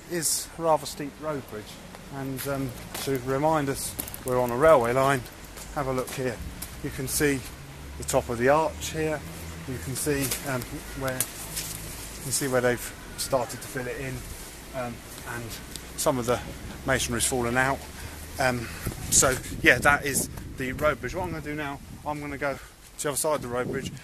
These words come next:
and I believe from there, uh, it becomes more of a proper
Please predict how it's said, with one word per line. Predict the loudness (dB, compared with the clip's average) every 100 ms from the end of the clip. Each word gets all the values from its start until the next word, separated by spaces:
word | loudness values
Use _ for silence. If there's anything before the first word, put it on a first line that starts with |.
| -12
and | -6 -6
I |
believe | -2 -2 -2
from | -4 -4 0
there, | 2 4 2 0 -10 -18 -18 -18 -18 -2
uh, | 2 4 2
it | -4 -4
becomes | -4 0 2 2 2
more | 4 4 6
of | 6 4 -4
a | -6
proper | -2 0 2